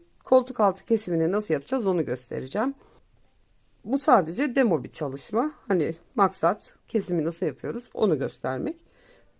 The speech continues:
E, siz bunu, e, kendi ördüğünüz yeleklere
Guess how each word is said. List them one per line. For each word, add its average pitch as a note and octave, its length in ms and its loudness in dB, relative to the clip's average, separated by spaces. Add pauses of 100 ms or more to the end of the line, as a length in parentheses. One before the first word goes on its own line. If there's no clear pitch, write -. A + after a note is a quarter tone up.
(140)
E, F#3 180 2
siz G#3 320 -6
bunu, F#3 380 0 (100)
e, F#3 460 2
kendi G3+ 460 0 (160)
ördüğünüz F3+ 540 0
yeleklere F3+ 600 -2